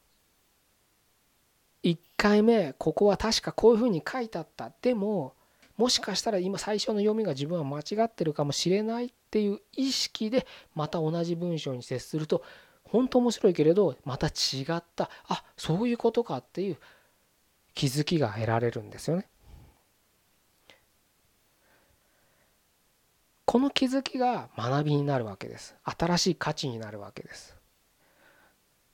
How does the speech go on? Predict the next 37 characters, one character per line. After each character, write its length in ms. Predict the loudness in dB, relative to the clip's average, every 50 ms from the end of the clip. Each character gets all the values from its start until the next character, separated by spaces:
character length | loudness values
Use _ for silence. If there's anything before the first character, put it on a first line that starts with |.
| _ _ _ _ _ _ _ _ _ _ _ _ _
こ 120 | 4 6 6
れ 100 | 6 6
が 360 | 4 2 2 2 0 -2 -8 _ _ _ _ _ _ _ _ -4
慣 240 | -2 2 4 4 6
れ 240 | 6 6 4 2 -2 _ _ _ _ _ _ _ _ -4 -2
だ 140 | 0 0 2
け 140 | 4 4 4
で 80 | 6
読 220 | 6 4 4 2 0
ん 40 |
で 80 | -2 -6
た 120 | -6 -6
ら、 100 | -6 -6
こ 140 | -6 -6 -4
の 100 | -4 -2
気 160 | -2 -2 -4
づ 160 | -2 -4 -6 -4
き 120 | -4 -6
っ 40 | -8
て 180 | -8 _ -6 -4
い 40 | -4
う 40 |
の 120 | -2 -2 -2
は 180 | -2 -2 -6 -12 -20 _ _ _ _
得 140 | -8 -6 -4
ら 120 | -4 -4
れ 100 | -4 -2
な 120 | -4 -4 -6
い 60 | -6
こ 120 | -8 -10
と 100 | -10 -10
な 120 | -10 -10 -12
ん 60 | -16
で 80 | -18 -20
す。 240 | -20 -20 -20 -20 -20 -20 _ _ _ _ _ _ _ _ _ _ _ _ _ _ _ _ _ _ _ _ _ _ _ _ _ _ _ _ _ _ _ _ _ _ _ _ _ _ _ _ _ _ _ _ _ _ _ _ _ _ _ _ -20 -20 -20 -20 -20 -20 _ _ _ -20 -20 _ _ _ -20 _ _ _ _ _ _ _ -2
結 140 | 0 0
構 160 | 2 0 -2